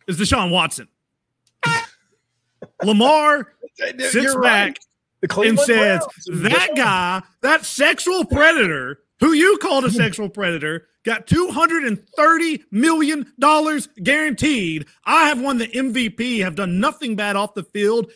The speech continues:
Speaker 1: and I can't get bet-, better than the twentieth best quarterback in the league." Like, that is what's holding it up. This contract, this is the line in the road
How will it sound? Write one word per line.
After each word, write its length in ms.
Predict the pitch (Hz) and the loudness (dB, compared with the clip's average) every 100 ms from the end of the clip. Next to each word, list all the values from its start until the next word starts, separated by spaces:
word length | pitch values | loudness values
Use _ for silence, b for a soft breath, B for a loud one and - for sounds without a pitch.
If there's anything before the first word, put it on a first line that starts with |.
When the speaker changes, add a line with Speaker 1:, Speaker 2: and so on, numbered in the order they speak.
| b | b
Speaker 1:
and 120 | 196 - | -4 0
I 240 | 185 254 | 2 2
can't 340 | - 262 277 202 | 0 -6 -4 -2
get 280 | 247 196 151 | -4 -4 -4
bet-, 220 | 190 - 190 - - | -4 -4 -14 -16 -8
better 240 | 202 240 | -6 -4
than 240 | 226 202 185 - | -4 -4 -8 -14
the 280 | 175 190 | -8 -6
twentieth 440 | - - 233 247 226 | -6 -4 -2 -2 -4
best 220 | 196 226 | -8 -10
quarterback 420 | - 220 240 247 240 | -8 -8 -6 -6 -6
in 60 | |
the 60 | 208 | -8
league." 400 | 196 233 269 233 _ | -8 -6 -8 -12 _
Like, 180 | 165 160 _ | -10 -10 _
that 200 | 175 240 | -4 0
is 60 | 466 | 2
what's 180 | 466 196 | 0 -2
holding 280 | 220 208 | -8 -8
it 80 | 190 | -8
up. 200 | 165 - _ | -8 -8 _
This 180 | 170 226 | -6 -6
contract, 600 | - 214 220 233 151 190 _ _ _ 135 | -6 -4 0 0 0 -4 _ _ _ -2
this 260 | 190 277 | 0 0
is 120 | 302 202 | -4 -6
the 100 | 214 | -6
line 280 | 202 202 196 | -2 -2 -2
in 60 | |
the 80 | 190 | -4
road 440 | 170 160 156 156 | -4 -4 -4 -6